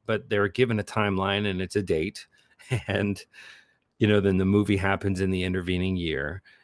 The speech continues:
and things get worse over that year, and people are actually ready to put on the mask and take to the streets. And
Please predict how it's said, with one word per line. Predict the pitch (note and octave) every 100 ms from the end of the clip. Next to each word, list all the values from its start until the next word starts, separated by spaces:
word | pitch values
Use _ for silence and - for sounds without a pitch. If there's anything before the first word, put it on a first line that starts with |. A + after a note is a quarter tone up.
| _
and | G2 G2+ G2 F#2+ F2+ - _ _ _ _ _ _ _ _ _ _ _ _
things | - G2+ F#2+ -
get | F#2 F2
worse | A2 E3+ C3+ A2
over | F#2+
that | F2 E2+ E2+
year, | D#2+ D#2+ F2
and | F#2+ E2+ D#2
people | G#2 - E2+ -
are | F#2 E2+
actually | E2+ E2+ - F2+
ready | D#2+ D#2+ D2+ B1
to | -
put | E2 F#2
on | E2
the | D#2
mask | C#2+ C2 A1+ -
and | C#2+
take | D#2 C#2
to | C#2
the | D2+
streets. | D2 B1 G#1 G1+ - - _ - _ _ -
And | G2+ G#2 G#2